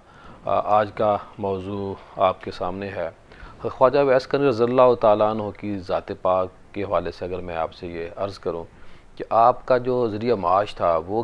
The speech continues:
क्या था, आपका रहन सहन, उठना बैठना, खाना पीना और ख़ानदान, क्या फरमाएंगे आप?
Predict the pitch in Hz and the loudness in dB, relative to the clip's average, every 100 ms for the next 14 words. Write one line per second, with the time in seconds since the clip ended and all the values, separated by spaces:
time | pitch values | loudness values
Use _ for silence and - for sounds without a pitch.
0 | - 85 76 - 80 73 - 87 101 - | -2 -2 -2 -4 -6 -6 -2 -2 -2 -2
1 | 98 92 87 101 92 87 - 90 92 87 | -2 -2 -6 -8 -10 -12 -8 -8 -8 -12
2 | 85 - - - 90 85 82 82 - - | -12 -14 -16 -10 -8 -8 -6 -6 -6 -8
3 | 85 80 - 92 90 87 80 87 85 85 | -10 -10 -8 -8 -8 -14 -14 -14 -14 -14
4 | 82 - - - - - 98 - 98 92 | -14 -18 -20 -20 -12 -10 -8 -4 -4 -4
5 | 85 85 82 107 98 87 82 76 71 - | -6 -8 -4 -2 -2 -4 -10 -10 -10 -12